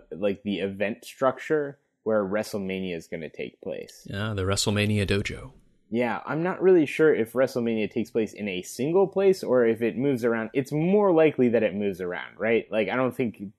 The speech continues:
Speaker 1: the W W E is, like, a real estate, you know, organization as well. I, I, I have a feeling they go to, like, you know, big convention center, not convention centers, but, like, big, like,
Speaker 2: Right, yeah.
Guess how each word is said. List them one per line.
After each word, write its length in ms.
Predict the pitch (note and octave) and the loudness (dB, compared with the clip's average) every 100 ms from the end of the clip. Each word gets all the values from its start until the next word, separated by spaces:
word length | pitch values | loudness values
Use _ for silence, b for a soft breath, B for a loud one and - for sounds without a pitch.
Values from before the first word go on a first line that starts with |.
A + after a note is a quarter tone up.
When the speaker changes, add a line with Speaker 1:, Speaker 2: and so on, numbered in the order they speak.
| _ | _
Speaker 1:
the 140 | G#2+ G#2 | -6 0
W 280 | A2 G#2+ | 0 2
W 240 | G2+ F#2+ G2 | 0 0 -2
E 180 | F#2+ F#2 | -2 -4
is, 160 | F2+ | -4
like, 220 | F#2+ F2 - | -6 -6 -6
a 300 | F#2+ F2+ E2+ D#2 | -4 -4 -6 -8
real 300 | G2 G2+ G2 | -6 -2 -2
estate, 460 | F#2 - E2+ D2+ _ _ _ _ _ _ | -2 -2 -4 -4 _ _ _ _ _ _
you 100 | E2 | -12
know, 80 | D#2 | -10
organization 840 | F#2+ E2+ E2+ D#2+ D#2+ D2+ D2+ C#2 | -6 -6 -8 -10 -8 -8 -8 -12
as 200 | A1+ C2+ | -12 -12
well. 260 | G2+ F#2+ D2+ | -4 -2 -2
I, 200 | B1+ G2 - | -4 -6 -4
I, 240 | F#2 E2+ - | -6 -6 -10
I 80 | F#2 | -4
have 180 | A#2 | -2
a 60 | G#2+ | -2
feeling 300 | - G#2+ G2 | -2 -2 -2
they 100 | F#2 | -4
go 160 | G2 F2+ | -2 -2
to, 100 | F#2 | -2
like, 320 | E2 E2 _ _ _ _ _ _ - | -4 -6 _ _ _ _ _ _ -12
you 100 | D#2+ | -10
know, 180 | D2+ G2+ | -10 -4
big 320 | G#2+ F2 - | -4 -4 -8
convention 680 | - G#2+ F#2+ F2 F2+ F2 F2 | -8 -6 -6 -6 -8 -8 -10
center, 320 | - E2 - | -10 -10 -8
not 260 | G2 F2+ - | -10 -10 -14
convention 380 | F#2 B1 - B1+ | -16 -16 -16 -18
centers, 340 | - A#1 B1+ - | -18 -18 -18 -10
but, 120 | F#2 | -6
like, 220 | F#2 F#2+ | -4 -4
big, 240 | G#2+ G2 F2+ | -4 -4 -2
like, 400 | F#2 E2 - _ | -2 -4 -8 _
Speaker 2:
Right, 300 | A#2 G2+ G2 - | 0 2 0 -4
yeah. 200 | A2 G2+ | -6 -6